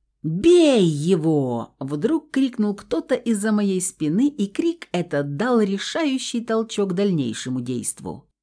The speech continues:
Толпа сорвалась с места и дружно накинулась на ничего не понимающего лорда.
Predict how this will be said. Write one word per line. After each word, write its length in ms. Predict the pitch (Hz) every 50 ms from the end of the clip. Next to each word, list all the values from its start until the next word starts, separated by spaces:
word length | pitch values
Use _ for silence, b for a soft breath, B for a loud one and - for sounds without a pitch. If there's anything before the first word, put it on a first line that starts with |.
| _ _ _ _ _
Толпа 580 | - 214 247 262 269 240 240 - 349 330 330
сорвалась 800 | 330 - - 277 269 269 262 247 262 262 240 202 180 165 170 -
с 140 | - - 269
места 500 | 262 285 311 311 302 294 - - - 269
и 300 | 240 - - 330 339 294
дружно 640 | 233 226 254 254 262 269 269 254 233 226 233 240
накинулась 760 | 214 196 214 208 208 - - 180 175 165 156 151 147 143 143 -
на 60 | 156
ничего 480 | 151 156 147 143 - - 135 151 220
не 140 | 240 220 220
понимающего 800 | 220 170 180 175 170 156 147 143 143 143 139 - - 151 139 143
лорда. 600 | 143 135 123 117 - 113 - - 101 87 139